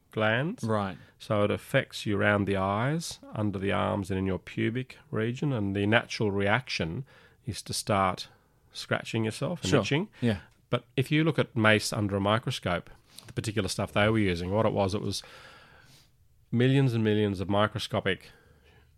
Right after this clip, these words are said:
Speaker 1: uh, aluminium, like, razor blades
Speaker 2: Oh my God.
Speaker 1: that are dipped in mace, which is actually a natural product.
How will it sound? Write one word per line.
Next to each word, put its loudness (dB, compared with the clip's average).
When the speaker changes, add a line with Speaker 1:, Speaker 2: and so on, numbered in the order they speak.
Speaker 1:
uh, -4
aluminium, 0
like, -2
razor 2
blades -2
Speaker 2:
Oh -8
my -14
God. -18
Speaker 1:
that 2
are 2
dipped 4
in 2
mace, -2
which -2
is 2
actually -2
a 2
natural -2
product. -4